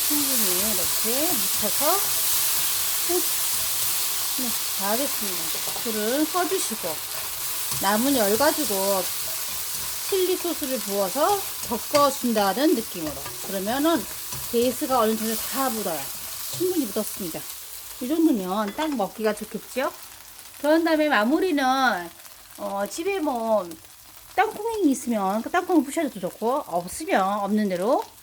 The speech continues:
있으면 있는 대로 깨를 조금 뿌려볼까 해요.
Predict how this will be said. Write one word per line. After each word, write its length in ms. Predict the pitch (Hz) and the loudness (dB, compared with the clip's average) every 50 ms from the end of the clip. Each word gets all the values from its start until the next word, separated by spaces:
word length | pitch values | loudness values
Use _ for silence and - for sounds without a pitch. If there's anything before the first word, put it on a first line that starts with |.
| - - - - - - - | -20 -20 -20 -20 -20 -10 -6
있으면 380 | 233 233 226 - - 262 269 233 | -4 -4 -4 -2 0 0 0 2
있는 300 | 202 190 196 202 196 170 | 2 0 0 0 0 -2
대로 180 | 170 147 143 139 - - - - - - - - - - - - - - - - - - - - | -2 -6 -6 -12 -16 -18 -20 -20 -20 -20 -20 -20 -20 -20 -20 -20 -20 -20 -20 -20 -20 -18 -8 -4
깨를 240 | 339 381 427 415 | 0 2 2 2
조금 440 | 415 427 440 440 - 381 330 294 294 | 4 2 0 2 2 2 2 2 2
뿌려볼까 460 | - 381 415 392 330 269 - - 247 | 0 -2 -2 0 0 0 0 -2 -4
해요. 460 | 226 208 226 277 269 226 214 233 285 | -6 -4 -2 0 2 4 4 2 2